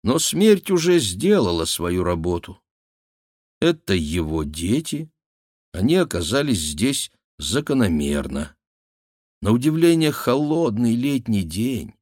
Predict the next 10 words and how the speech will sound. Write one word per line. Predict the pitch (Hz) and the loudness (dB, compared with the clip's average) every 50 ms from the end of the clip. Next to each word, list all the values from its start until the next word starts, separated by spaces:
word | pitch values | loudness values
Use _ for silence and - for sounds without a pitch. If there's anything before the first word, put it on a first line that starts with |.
| _ _ _ _ _ _ _ _ _ _ _ _ _ | _ _ _ _ _ _ _ _ _ _ _ _ _
тело | - - 123 139 147 143 135 131 131 120 | -2 0 2 4 4 4 4 4 4 4
в | 98 82 78 | 2 0 -4
безобразном | 78 87 110 104 85 87 104 98 87 92 98 107 123 127 117 92 85 107 107 104 98 82 73 | -2 0 0 2 2 2 2 2 2 0 0 0 2 0 0 0 0 0 2 2 0 0 -2
гробу. | 76 87 92 107 107 92 80 95 113 120 117 _ _ _ _ _ _ _ _ _ _ _ _ - 82 | -2 -2 0 0 0 0 0 0 0 -2 -2 _ _ _ _ _ _ _ _ _ _ _ _ -12 -10
Джун | 80 78 92 110 110 107 95 90 | -6 -2 2 2 4 4 4 4
никогда | 92 101 98 - 104 95 85 78 76 73 78 117 123 117 | 2 2 0 0 -2 -2 -2 -4 -6 -4 -2 -2 0 0
бы | 104 110 101 | 0 -2 -2
такой | - 107 101 98 - 107 110 101 | -2 -4 -4 -2 -2 0 0 2
не | 95 95 101 | 2 2 0
заказала. | 98 85 92 104 - - 107 98 80 87 113 113 110 95 78 - | 0 0 0 -2 0 0 0 0 0 -2 -4 -4 -4 -8 -12 -18